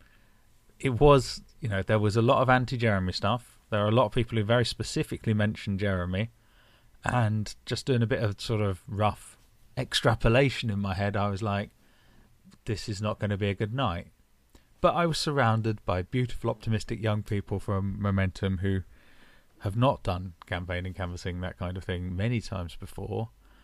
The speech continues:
um, and who all told themselves that they'd won last time they'd done it, and some who were crying in the street from having disappointing exchanges with the electorate.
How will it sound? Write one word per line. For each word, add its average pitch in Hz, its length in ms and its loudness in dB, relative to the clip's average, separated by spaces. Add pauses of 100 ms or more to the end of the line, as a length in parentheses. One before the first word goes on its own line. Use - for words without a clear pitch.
(320)
um, 92 460 0 (280)
and 98 200 -4
who 104 120 -6
all 110 380 -2
told 101 240 -2
themselves 98 520 -2
that - 160 -8
they'd 92 180 -2
won 101 380 2 (500)
last 107 320 0
time 87 180 -6
they'd 90 160 -8
done 92 180 -4
it, 120 140 -4 (1120)
and 98 600 -2 (960)
some 120 340 -4
who 107 180 -2
were 98 220 -4 (300)
crying 110 440 -2
in 107 120 -2
the 98 80 -4
street - 560 -8
from 92 220 -10
having 90 580 -6
disappointing 95 760 -6
exchanges 98 640 -2
with 98 160 -6
the 95 80 -2
electorate. 95 560 -2